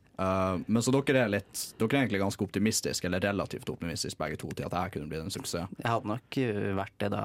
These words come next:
Speaker 2: i etterpå-, eh, i etterpåklokskap.
Speaker 1: Ja. Ja, for det her skjedde faktisk. Eh, det her var faktisk et scenario.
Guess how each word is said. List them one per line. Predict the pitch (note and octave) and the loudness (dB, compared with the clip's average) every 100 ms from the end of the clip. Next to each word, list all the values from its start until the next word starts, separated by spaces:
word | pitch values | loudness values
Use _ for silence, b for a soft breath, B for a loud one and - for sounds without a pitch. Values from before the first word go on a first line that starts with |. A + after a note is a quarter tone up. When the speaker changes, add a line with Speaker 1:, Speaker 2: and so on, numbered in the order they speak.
| G#2+ | 0
Speaker 2:
i | A2 G#2+ | 2 2
etterpå-, | A2 - G#2+ G2 F#2+ G#2 | 0 -4 -2 0 -2 0
eh, | A#2+ - | -2 0
i | A2+ A2 | 0 2
etterpåklokskap. | A2 - - - - - - - - - | 0 -4 -4 -4 -2 -4 -4 -6 -6 -2
Speaker 1:
Ja. | - A#2 - - _ _ | 0 0 -4 -20 _ _
Ja, | A2+ | 0
for | A2 | 2
det | B2 | 4
her | D3 | 4
skjedde | D#3 D#3+ G2 | 2 2 0
faktisk. | F2 - B2+ - - - | 0 2 0 0 -8 -2
Eh, | G#2 G2+ G2 | 2 4 4
det | G#2 | 2
her | A#2+ | 4
var | C#3 | 2
faktisk | C3 - - | 2 -4 -2
et | - | -2
scenario. | F#2+ F#2 F#2 F#2 | 0 2 2 0